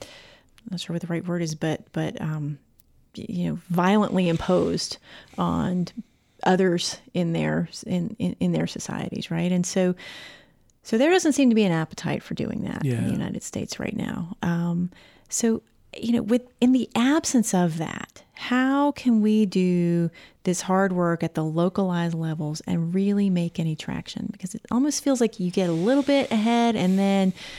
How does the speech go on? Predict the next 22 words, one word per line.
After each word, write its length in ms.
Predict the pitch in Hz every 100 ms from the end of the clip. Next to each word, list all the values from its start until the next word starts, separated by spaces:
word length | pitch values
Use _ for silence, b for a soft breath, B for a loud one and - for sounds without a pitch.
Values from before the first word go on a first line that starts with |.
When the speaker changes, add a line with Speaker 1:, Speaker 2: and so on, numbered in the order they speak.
| B B -
Speaker 1:
some 260 | - 208
sort 240 | 196 202 180
of 140 | - b b 180
major 460 | 180 220 240 240
action 360 | 196 190 - 175
takes 260 | 180 170
place 460 | - 175 165 165 - -
and, 580 | - 165 170 175 170 160
you 140 | 180 175
know, 60 | 175
that, 180 | - -
that, 240 | - -
that 120 | - - - - -
isn't 240 | 294 339
happening 340 | 311 294 269
on 80 | 196
our 240 | 165 220 247
campus 500 | 226 220 220 214 165
or 80 |
in 80 | 165
our 220 | 180 214
town. 420 | 214 202 202 196